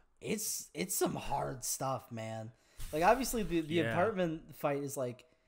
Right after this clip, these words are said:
Speaker 1: it's, it's pretty standard M C U fight. But when,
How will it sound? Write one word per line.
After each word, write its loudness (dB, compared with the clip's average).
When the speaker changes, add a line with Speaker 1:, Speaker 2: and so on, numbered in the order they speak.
Speaker 1:
it's, -14
it's -10
pretty -2
standard 0
M 0
C -4
U -2
fight. -6
But -4
when, 0